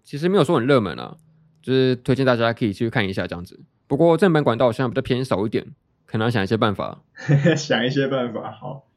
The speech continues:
Speaker 2: 好委婉。哦，是说我想，我想到那个，你就是天正一闪电，它那个青椒最后的解决办法还蛮有意思的。就我记得它是把它切碎还是什么的，然后包在什么东西里面。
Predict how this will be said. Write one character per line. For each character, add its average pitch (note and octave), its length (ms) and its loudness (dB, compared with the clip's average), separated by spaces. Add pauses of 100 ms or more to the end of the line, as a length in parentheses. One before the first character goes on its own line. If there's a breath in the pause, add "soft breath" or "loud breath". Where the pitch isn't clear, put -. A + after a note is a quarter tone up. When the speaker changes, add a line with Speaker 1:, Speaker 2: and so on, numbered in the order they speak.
(100)
Speaker 2:
好 G#2+ 100 2
委 G#2+ 160 4
婉。 A#2 180 2 (800 loud breath)
哦， A#2+ 220 -14
是 F3+ 160 -10
说 D#3+ 260 4
我 C3 100 0
想， A#2 220 -4 (320)
我 A2+ 80 2
想 G#2+ 180 0
到 A#2+ 200 4
那 A#2 100 2
个， G#2 160 4
你 G2+ 140 -4
就 A2+ 160 -6
是 A#2 180 -2
天 A#2 180 -2
正 A#2 160 2
一 A2 60 0
闪 A2 220 -4
电， G#2+ 320 -6 (160)
它 A#2+ 100 -2
那 B2+ 100 0
个 A2+ 160 2
青 B2 280 2
椒 A#2+ 220 4
最 A#2+ 120 4
后 A#2 140 6
的 G#2 180 0
解 G2+ 180 -6
决 G#2 200 -6
办 A#2+ 180 -2
法 - 320 -18 (300)
还 A#2 160 0
蛮 A2+ 180 4
有 G#2+ 120 4
意 A2 100 2
思 D2+ 220 -10
的。 C2 160 -12 (880)
就 C3 140 0
我 A2+ 100 2
记 C#3 140 4
得 B2 80 6
它 B2 140 4
是 B2 60 -2
把 A2 160 -2
它 A2+ 80 0
切 A#2 300 0
碎 G#2+ 260 0
还 G#2 120 -4
是 G#2 60 -8
什 - 100 -20
么 - 60 -20
的， - 120 -20 (220)
然 G#2+ 140 -4
后 - 80 0
包 A2 200 4
在 A2 140 4
什 - 100 -4
么 D2 140 -14
东 - 180 -10
西 G2+ 140 -12
里 - 160 -16
面。 - 220 -16